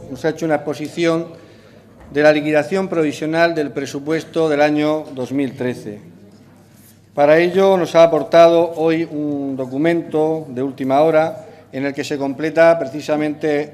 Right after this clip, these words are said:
provisionalmente, en cualquier caso, el mes que faltaba, el mes de diciembre, correspondiente a la cuenta general, ya que aparecía, eh,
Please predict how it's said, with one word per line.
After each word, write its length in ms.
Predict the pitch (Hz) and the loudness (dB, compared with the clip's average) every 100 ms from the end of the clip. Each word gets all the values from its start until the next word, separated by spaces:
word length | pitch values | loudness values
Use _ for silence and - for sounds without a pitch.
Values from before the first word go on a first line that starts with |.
| - | -8
provisionalmente, 960 | 139 139 131 139 151 151 156 156 156 143 | -4 -4 -4 -2 0 0 0 -4 -4 -8
en 60 | |
cualquier 320 | 135 120 135 131 | -6 -8 -8 -4
caso, 420 | 143 135 139 143 - - - _ | -4 -4 -10 -12 -18 -20 -20 _
el 120 | 127 | -6
mes 180 | 135 147 | -2 -2
que 140 | 147 127 | -4 -4
faltaba, 540 | 135 135 147 147 139 | -4 0 2 2 0
el 80 | 123 | -2
mes 440 | 131 135 131 120 120 | -4 -4 -6 -8 -10
de 140 | 127 | -6
diciembre, 600 | 127 123 151 143 139 143 | -8 -6 -2 -2 -2 -4
correspondiente 1000 | 131 123 120 120 127 127 123 127 131 127 - - - _ _ _ - | -6 -10 -8 -6 -4 -4 -6 -6 -6 -8 -16 -20 -20 _ _ _ -4
a 420 | 120 120 117 113 | 0 0 0 -2
la 120 | 113 | -6
cuenta 420 | 117 127 120 131 | -4 -4 -2 -2
general, 600 | 120 113 110 113 107 - - - - | -4 -6 -2 -2 -2 -6 -20 -20 -10
ya 120 | 123 | -8
que 60 | 127 | -4
aparecía, 760 | 127 123 - 127 127 127 113 110 104 | -4 -6 -8 -6 -2 -2 -4 -14 -18
eh, 520 | 113 110 107 104 98 | -14 -10 -10 -12 -16